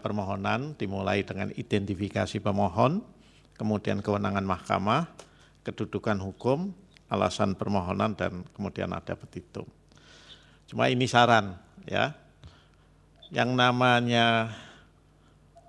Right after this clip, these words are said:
perkara yang dituangkan dalam bentuk permohonan oleh pemohon di Mahkamah Konstitusi itu adalah pemo-, permohonan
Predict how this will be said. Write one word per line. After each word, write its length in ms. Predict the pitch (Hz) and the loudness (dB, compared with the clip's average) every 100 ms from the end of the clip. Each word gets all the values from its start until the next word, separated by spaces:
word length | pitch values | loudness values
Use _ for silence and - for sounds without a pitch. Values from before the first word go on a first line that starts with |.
| - _ - | -20 _ -2
perkara 640 | 123 - 127 139 117 92 - - - _ - - _ - - _ _ - - - | 0 4 4 6 4 0 -4 -16 -20 _ -16 -16 _ -20 -20 _ _ -20 -20 -12
yang 320 | - 101 101 - | -4 -4 -4 -4
dituangkan 1400 | 117 107 92 90 - - _ - 110 104 98 107 104 98 | 0 0 0 -6 -12 -20 _ 0 2 2 2 0 0 0
dalam 400 | 101 95 98 90 | 0 2 0 -4
bentuk 400 | 98 101 - - | -4 -4 -4 -2
permohonan 640 | 104 101 87 113 113 98 | 0 0 0 0 0 -2
oleh 160 | 95 92 | -4 -6
pemohon 560 | 113 104 98 107 104 | -4 -4 -4 -4 -6
di 160 | 95 101 | -6 -6
Mahkamah 480 | 98 - 101 95 - | -4 -2 -4 -4 -4
Konstitusi 800 | 113 95 - - 110 - 110 98 | -4 -4 -6 -4 -4 -2 -4 -2
itu 160 | 139 131 | -2 -2
adalah 240 | 104 104 | 0 -4
pemo-, 560 | 110 117 107 107 - - - | -4 -6 -4 -4 -4 -4 -2
permohonan 800 | 110 107 98 107 104 120 143 | 0 0 0 0 2 2 2